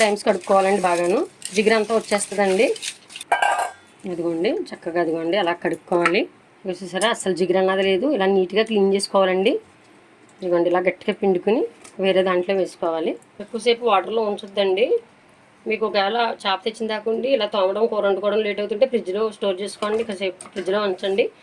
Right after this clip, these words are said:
ఇదిగోండి, ఇలా చక్కగా తెల్లగా కడుక్కోవాలండి. చూడండి ఎంత నీట్గా ఉందో. ఇప్పుడు కర్రీ వండడం చూపిస్తానండి, ఏ విధంగా వండుతున్నాను రండి. ఇదిగోండి, ఇలా కడుక్కున్నాం కదా చేప ముక్కల్ని,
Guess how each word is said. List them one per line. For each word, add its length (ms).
ఇదిగోండి, 360
ఇలా 200
చక్కగా 360
తెల్లగా 360
కడుక్కోవాలండి. 540
చూడండి 320
ఎంత 240
నీట్గా 300
ఉందో. 200
ఇప్పుడు 260
కర్రీ 240
వండడం 240
చూపిస్తానండి, 680
ఏ 80
విధంగా 280
వండుతున్నాను 420
రండి. 200
ఇదిగోండి, 340
ఇలా 180
కడుక్కున్నాం 460
కదా 120
చేప 140
ముక్కల్ని, 360